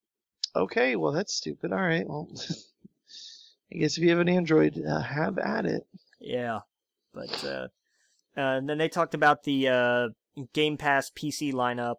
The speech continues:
Speaker 2: They introduced, uh, Bad North, Dirt Rally two point oh, City
Speaker 1: Mm.
Speaker 2: Skylines, Saints Row four.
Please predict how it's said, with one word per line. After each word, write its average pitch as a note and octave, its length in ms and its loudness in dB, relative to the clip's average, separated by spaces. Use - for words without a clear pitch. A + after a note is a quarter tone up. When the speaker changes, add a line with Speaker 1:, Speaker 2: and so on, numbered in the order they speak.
Speaker 2:
They A#2 180 0
introduced, A#2 580 -8
uh, A2+ 260 -2
Bad A2+ 220 -2
North, D3 520 -2
Dirt A#2+ 200 -2
Rally A2+ 320 -4
two - 180 -10
point B2 240 -10
oh, C3+ 360 0
City A#2 300 -8
Speaker 1:
Mm. A2+ 60 -8
Speaker 2:
Skylines, B2+ 960 -2
Saints B2+ 320 -8
Row A#2 120 -8
four. B2 580 -2